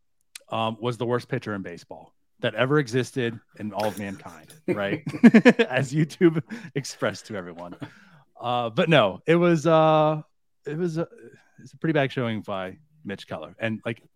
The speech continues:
Speaker 1: a year ago, Jim and I had a conversation, I think, you know, in the preseason, offseason, I should say, of, uh, like, where do you see Mitch Keller in the future? If you were a betting man,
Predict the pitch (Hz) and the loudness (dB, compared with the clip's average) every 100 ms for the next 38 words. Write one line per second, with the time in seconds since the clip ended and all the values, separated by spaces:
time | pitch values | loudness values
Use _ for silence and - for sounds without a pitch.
0 | - 127 143 170 156 113 101 123 - - | -10 -2 0 0 0 -2 -2 -6 -12 -20
1 | - - 107 139 127 117 123 123 143 139 | -20 -10 -2 0 2 2 2 2 0 0
2 | 127 165 127 90 92 113 - 113 107 110 | 0 0 -2 -12 -12 -12 -8 -8 -8 -8
3 | 127 120 143 127 117 117 - 107 107 101 | -6 -6 -6 -4 -4 -6 -8 -12 -12 -14
4 | - 120 120 _ _ _ _ _ _ _ | -12 -10 -10 _ _ _ _ _ _ _
5 | - 117 113 107 117 113 110 110 113 135 | -4 0 0 0 0 0 -2 -8 -4 -4
6 | 147 143 139 131 123 - 117 117 123 113 | -4 -6 -6 -4 -6 -6 -4 -2 -2 -4
7 | 113 117 123 143 92 78 _ _ _ _ | -8 -6 -6 -8 -10 -16 _ _ _ _
8 | _ _ _ _ _ - 117 127 139 113 | _ _ _ _ _ -14 -6 0 0 2
9 | 113 135 117 104 113 | 0 0 -2 -4 -8